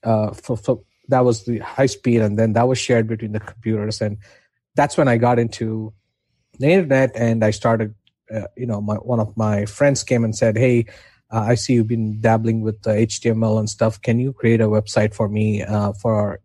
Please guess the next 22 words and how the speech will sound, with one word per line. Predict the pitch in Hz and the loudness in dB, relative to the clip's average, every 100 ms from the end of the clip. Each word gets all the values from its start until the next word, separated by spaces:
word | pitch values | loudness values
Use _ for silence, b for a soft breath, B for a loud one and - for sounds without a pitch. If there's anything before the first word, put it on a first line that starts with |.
| _ | _
for | - 110 | -10 -4
my, | 107 101 101 104 - | -2 -2 -4 -6 -6
uh, | 107 - | -8 -6
I, | 104 107 | -10 -4
I | |
wanna | 110 107 | -2 0
impress | 110 117 107 107 | 2 0 0 -2
my | |
girlfriend | 101 135 147 117 107 104 | 0 2 2 0 -2 -4
for | 107 | -6
our | 101 101 | -4 0
anniversary?" | 131 160 104 107 98 98 - b b b b b b | 2 2 0 -2 -6 -8 -12 b b b b b b
So | - 117 113 107 104 104 _ b b b b b - | -4 2 4 4 0 -4 _ b b b b b -2
there, | 127 120 117 | -2 -2 -2
uh, | 120 117 113 113 - 123 | 0 2 0 -2 -6 -2
back | 123 127 - | 0 0 0
then | 123 | 2
there | 120 | 2
was | 117 110 | 2 0
this | 113 - | -4 -6
famous, | - 135 131 127 117 - - | -2 2 2 2 0 -4 -6
uh, | 110 110 110 | -4 -2 -4